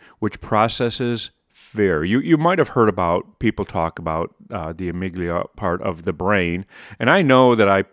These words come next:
sometimes pronounce things wrong, and I apologize for that, but that's the part of the brain that processes fear. And fear is in everybody. Fear is in me, fear is in you, fear is in everybody. It, and, and it's how your brain processes it. Uh, another podcast I'm gonna talk about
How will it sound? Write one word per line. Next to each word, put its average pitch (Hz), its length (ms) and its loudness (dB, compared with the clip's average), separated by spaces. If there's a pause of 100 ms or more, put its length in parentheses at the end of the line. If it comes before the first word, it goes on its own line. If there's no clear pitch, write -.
(120)
sometimes 98 480 -2
pronounce 87 400 -2
things 87 180 -6
wrong, 85 320 -4
and 90 80 -8
I 90 80 -4
apologize 87 600 -4
for 92 160 -10
that, 82 280 -8
but 85 200 -6 (320)
that's - 160 -2
the - 80 -4
part 185 180 0
of 139 60 -4
the 113 60 -2
brain 98 280 -2
that 87 100 -6
processes 82 680 -10
fear. 78 600 -8
And 80 360 -10 (340)
fear 160 220 2
is 135 80 0
in 135 80 -2
everybody. 90 380 -2 (100)
Fear 123 240 0
is 113 100 -6
in 113 100 -4
me, 117 200 0
fear 107 200 -2
is 101 120 -6
in 98 80 -6
you, 101 100 -4
fear 107 240 -2
is 101 100 -4
in 101 80 -8
everybody. 90 540 -6
It, 98 180 -8
and, 92 280 -10 (100)
and 95 140 -8
it's 92 140 -12
how 117 520 0 (300)
your 101 360 -2
brain 95 380 -4
processes 95 880 -4
it. 82 180 -10 (800)
Uh, 82 260 -6 (340)
another 110 360 -4
podcast 107 640 -6
I'm 92 80 -6
gonna 90 100 -6
talk 101 300 -4
about 92 360 -4